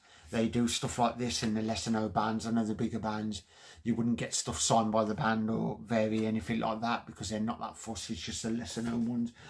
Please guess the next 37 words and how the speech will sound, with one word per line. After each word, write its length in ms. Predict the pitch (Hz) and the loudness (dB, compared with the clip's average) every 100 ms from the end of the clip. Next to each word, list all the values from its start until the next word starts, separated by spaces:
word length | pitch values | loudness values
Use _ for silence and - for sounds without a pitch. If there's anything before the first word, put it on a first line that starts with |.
| - - | -14 -10
'Cause 140 | - 127 | -2 2
I 80 | 127 | 2
spent, 400 | - 143 123 127 | 4 4 6 4
I 40 | |
remembered, 420 | 127 123 123 131 | 4 4 4 2
I 40 | 123 | 2
think 200 | 131 123 | -2 -2
it 40 | |
was, 140 | 117 | -2
like, 160 | 117 107 | -2 -2
two 180 | 127 127 | 0 0
hundred 220 | 120 120 | 0 2
pound 320 | 120 123 127 | 4 4 4
on 80 | 117 | 2
the 100 | 117 | 2
official 360 | 113 123 - 98 | 0 -2 -2 -2
Hammerfall 500 | 92 113 117 131 113 | 0 0 2 2 4
website. 440 | 117 - 113 110 - - - - | 2 2 0 0 -4 -16 -16 -4
Now 120 | 117 | 0
they're 200 | 110 120 | 4 4
my 180 | 120 123 | 6 6
all 140 | 117 117 | 4 4
time 200 | 120 110 | 2 2
favourite 380 | 120 107 113 | 2 0 0
power 180 | - 113 | 2 2
metal 220 | 113 - | 2 0
band, 400 | 117 113 113 117 - - - - - | 2 2 2 0 -4 -18 -20 -18 0
and 420 | 117 120 117 110 - _ - | 4 6 4 2 -4 _ -2
I 60 | |
got 200 | 131 127 | 4 6
all 160 | 123 123 | 6 4
the 120 | 120 | 2
stuff 260 | - 131 - | 0 0 0
through. 480 | - 117 117 117 - | 0 2 2 2 -2
I 80 | 135 | 0
got 300 | 135 - 135 | 2 2 0
the, 460 | 120 120 120 120 | 2 4 4 0